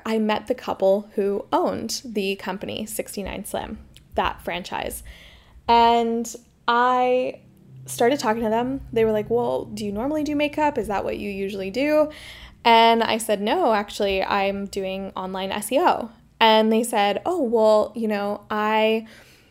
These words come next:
um, would love for you to come in and pitch us because we're looking for somebody to do this for our small business consulting firm. In addition to having this bathing suit store, we also own a small business consulting agency that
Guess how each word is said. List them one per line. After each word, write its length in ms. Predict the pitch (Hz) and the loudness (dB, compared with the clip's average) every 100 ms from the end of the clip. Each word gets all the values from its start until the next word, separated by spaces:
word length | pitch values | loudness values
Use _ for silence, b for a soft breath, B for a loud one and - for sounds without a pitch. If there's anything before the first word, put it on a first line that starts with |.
| B - - | B -14 -4
um, 560 | 214 196 - - - | -2 -2 -6 -10 -14
would 240 | - 220 208 | -2 2 4
love 240 | 208 240 | 4 2
for 140 | - 269 | 2 0
you 100 | 226 | 2
to 80 | |
come 220 | 220 233 208 | 0 0 -2
in 80 | 196 | 0
and 120 | 208 | 0
pitch 220 | 392 415 | -2 0
us 220 | 196 202 | -2 -2
because 320 | - 214 214 | -2 -2 -2
we're 160 | 208 226 | 0 0
looking 380 | 226 220 226 226 | 2 0 -2 -4
for 140 | 220 | -6
somebody 340 | 208 185 185 185 | -8 -4 -2 -2
to 120 | 185 | -2
do 160 | 185 | -2
this 220 | 180 185 - | -4 -4 -6
for 340 | - 185 180 | -4 -2 -2
our 120 | - | -4
small 240 | 180 214 202 | -6 -6 0
business 360 | 302 330 254 | 0 2 0
consulting 500 | - 220 190 175 170 | -2 -4 -4 -8 -10
firm. 420 | - - 71 220 - | -6 -6 -6 -12 -10
In 120 | 214 | -4
addition 440 | 196 190 190 202 202 | -4 -2 -4 -4 -4
to 340 | - 175 175 | -6 -6 -6
having 380 | 190 175 170 180 | -6 -8 -10 -10
this 180 | 175 - | -12 -6
bathing 260 | 311 349 262 | -2 -2 -2
suit 240 | - - | -6 -10
store, 280 | - 190 185 | -4 -2 -2
we 120 | 185 | -2
also 400 | 190 196 214 208 | -4 -4 -4 -6
own 300 | 185 185 185 - B B B B | -6 -6 -8 -10 B B B B
a 180 | 202 190 | -4 -2
small 260 | - 208 | -4 -4
business 320 | 196 185 190 - | -4 -4 -6 -8
consulting 520 | 202 196 294 302 247 | -8 -2 0 0 -2
agency 680 | 196 185 214 214 190 180 196 | -2 -2 -4 -6 -6 -4 -4
that 400 | 190 175 - | -4 -4 -4